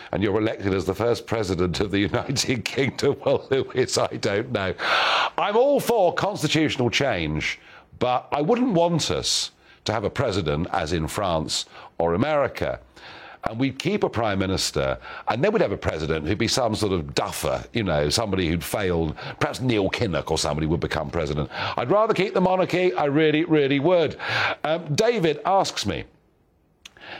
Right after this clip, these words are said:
"Have you thought of running for the job of London Mayor?" There's no let up tonight with you lot, is there, at all?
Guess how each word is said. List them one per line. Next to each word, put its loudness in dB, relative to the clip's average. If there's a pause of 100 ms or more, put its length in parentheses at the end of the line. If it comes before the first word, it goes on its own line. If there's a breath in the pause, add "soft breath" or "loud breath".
(100)
"Have -4
you 4
thought 2
of 4
running 4
for 2
the 4
job 2
of 2
London 4
Mayor?" 4
There's 0
no 2
let 2
up -2
tonight 0
with 0
you 2
lot, 2
is -2
there, 0
at 0
all? 2